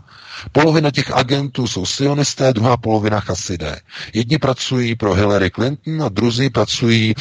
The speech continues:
pro Donalda Trumpa. A rozehrávají své zpravodajské hry na území České republiky, což je koník.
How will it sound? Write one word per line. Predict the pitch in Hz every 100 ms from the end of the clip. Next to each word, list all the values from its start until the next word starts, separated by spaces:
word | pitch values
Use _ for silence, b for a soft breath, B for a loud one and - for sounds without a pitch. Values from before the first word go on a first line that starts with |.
| B
pro | - 95
Donalda | 95 95 95 95
Trumpa. | 90 78 71 71 - _ _ _ _ _ _ _
A | - 92
rozehrávají | 107 120 117 110 107 110
své | - 95
zpravodajské | - 104 98 104 - 98 85
hry | 95 117
na | 110
území | 101 95 104 107
České | 113 - -
republiky, | 87 98 104 104 110 107 B
což | - 101
je | 98 95
koník. | 107 92 80 -